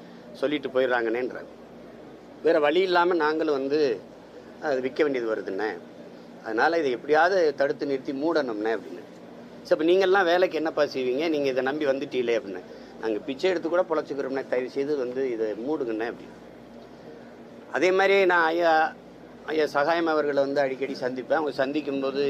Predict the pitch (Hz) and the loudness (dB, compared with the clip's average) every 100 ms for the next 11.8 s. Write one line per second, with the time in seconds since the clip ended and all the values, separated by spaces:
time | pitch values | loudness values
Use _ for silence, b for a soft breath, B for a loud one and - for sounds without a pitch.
0 | 131 131 - 131 127 135 143 139 135 139 | 0 -4 -4 -4 0 0 2 2 2 0
1 | 135 127 135 127 131 123 127 131 110 95 | 0 2 2 2 0 -2 -4 -4 -2 -2
2 | 113 147 135 127 113 - B B B B | 0 0 2 2 2 -2 B B B B
3 | - 123 123 120 120 123 123 139 147 127 | -6 0 2 2 0 -2 -2 0 0 0
4 | 139 147 135 127 135 131 113 123 123 - | 0 0 0 -2 0 -4 -4 -4 -4 -4
5 | 127 - 135 135 135 135 123 113 - - | -6 -4 -6 -2 0 0 -2 -6 -12 -16
6 | - - - - - - - - B B | -20 -18 -18 -18 -20 -20 -20 -20 B B
7 | B B - - 131 147 143 139 143 175 | B B -14 -6 0 6 6 6 2 0
8 | 180 180 175 170 165 156 151 147 139 139 | 2 2 2 0 0 0 -2 -2 -2 0
9 | 143 175 175 156 151 147 151 143 139 139 | 2 4 2 2 2 4 4 4 4 0
10 | 143 143 139 131 123 - 147 143 143 131 | 2 2 2 0 -4 -2 0 2 0 0
11 | 135 123 127 123 139 151 143 127 | -4 -4 -4 -2 0 0 0 2